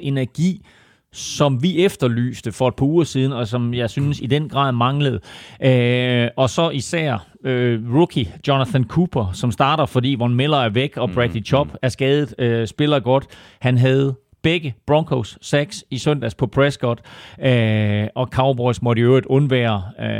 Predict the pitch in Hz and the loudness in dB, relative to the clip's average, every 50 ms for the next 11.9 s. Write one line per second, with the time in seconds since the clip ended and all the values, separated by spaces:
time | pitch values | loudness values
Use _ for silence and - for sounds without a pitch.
0 | 107 107 101 - 123 123 117 113 107 - - 131 139 139 - - - _ - 120 | -6 -8 -6 -2 -2 -2 -2 -2 -6 -4 -2 -2 -2 -2 -2 -10 -16 _ -2 0
1 | 117 107 95 87 - - 117 135 135 - - 117 - - 123 123 123 - 113 92 | 0 0 0 -4 -6 -4 -2 -2 -2 -2 -4 -6 -4 -2 -2 -2 -2 -6 -8 -10
2 | - - 117 107 113 113 117 117 - - 110 110 110 104 110 107 101 98 98 - | -6 -6 -4 -4 -2 -4 -4 -4 -4 -4 -4 -2 -2 -2 -2 -2 -4 -8 -12 -12
3 | 85 78 71 67 - - - - - - - - - - _ - - - 123 120 | -12 -12 -12 -12 -14 -18 -20 -20 -20 -20 -20 -20 -20 -14 _ -10 -4 0 0 2
4 | 120 113 113 107 104 101 98 95 95 92 90 85 85 104 104 117 113 - 139 139 | 4 4 4 4 4 4 2 2 2 0 0 0 -2 -2 -2 0 -2 -2 -2 -2
5 | 131 127 127 113 - 101 113 110 - 139 139 127 - - - - 113 120 127 120 | -2 -2 -4 -4 -4 -4 -4 -2 -2 0 0 0 0 -2 -4 -4 -2 -2 -2 -2
6 | 139 113 - - 110 101 95 104 123 131 131 123 117 117 - 123 117 107 - 110 | -2 -4 -2 -2 -2 -2 0 0 0 0 0 -2 -4 -4 -4 -4 -4 -2 -2 -2
7 | 104 104 110 113 104 - 113 98 104 98 98 - 104 95 92 107 113 120 123 120 | 0 0 0 0 0 -2 -2 0 0 -2 0 -2 -4 -2 0 0 0 2 0 0
8 | 117 113 - 107 95 92 95 95 92 85 92 90 90 - 104 104 107 117 120 127 | -2 -2 -4 -4 -4 -2 0 0 0 -2 -2 -4 -4 -2 -2 0 0 0 0 -2
9 | 117 113 101 - 110 95 - - 104 101 - - - 95 - - 113 110 107 101 | -2 -4 -4 -6 -8 -8 -6 -8 -10 -10 -8 -8 -8 -8 -6 -4 -4 -4 -4 -4
10 | 98 90 82 104 110 113 113 110 - - 123 120 113 95 87 85 82 90 - 107 | -6 -4 -4 -2 0 0 0 -2 -4 -6 -8 -8 -6 -6 -8 -8 -8 -8 -8 -8
11 | 92 - - 87 90 98 - - 98 90 90 104 107 101 92 87 80 | -8 -6 -6 -6 -6 -6 -6 -8 -8 -6 -4 -4 -4 -4 -4 -6 -6